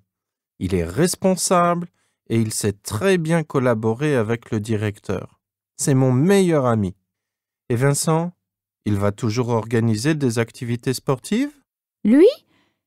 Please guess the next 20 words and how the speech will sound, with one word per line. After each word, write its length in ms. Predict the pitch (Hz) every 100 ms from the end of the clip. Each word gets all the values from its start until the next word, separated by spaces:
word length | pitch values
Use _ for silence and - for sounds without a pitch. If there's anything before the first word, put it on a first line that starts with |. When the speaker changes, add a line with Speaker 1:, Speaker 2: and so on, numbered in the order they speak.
| _ _
Speaker 2:
il 140 | 254
va 180 | 240 285
avoir 260 | 285 311 320
maintenant 440 | 285 277 302 392
une 200 | 330 285
autre 280 | 381 415 285
fonction. 540 | - 190 - - 160 160 _ _ _ _ _ _ _ _
Faire 240 | - 370 349
des 160 | 302
interviews 800 | 269 - 247 226 226 285 339 415 -
et 200 | 226 233 -
écrire 400 | 302 - 339 370
des 160 | 311
articles 480 | 277 - - 370 302
sur 220 | - 294
la 140 | 262 254
vie 260 | 208 294
de 80 | 330
notre 240 | 262 247 220
école. 360 | - 151 -